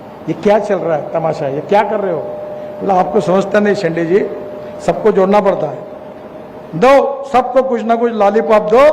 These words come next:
तब पार्टी बढ़ती है." म्हणलं, साले लॉलीपॉप संपले. कारण पावसाळ्यामध्ये पूर येतो,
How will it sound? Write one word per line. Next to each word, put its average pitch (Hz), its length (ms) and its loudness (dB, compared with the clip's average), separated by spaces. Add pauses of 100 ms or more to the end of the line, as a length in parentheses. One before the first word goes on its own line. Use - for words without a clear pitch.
(360)
तब 262 100 4 (120)
पार्टी 226 280 2
बढ़ती 196 340 -2
है." 160 60 -4
म्हणलं, 143 300 -12 (580)
साले 226 280 4
लॉलीपॉप 269 680 4
संपले. 214 320 -2 (3750)
कारण 247 220 4
पावसाळ्यामध्ये 247 800 4
पूर 277 300 -2
येतो, 185 300 0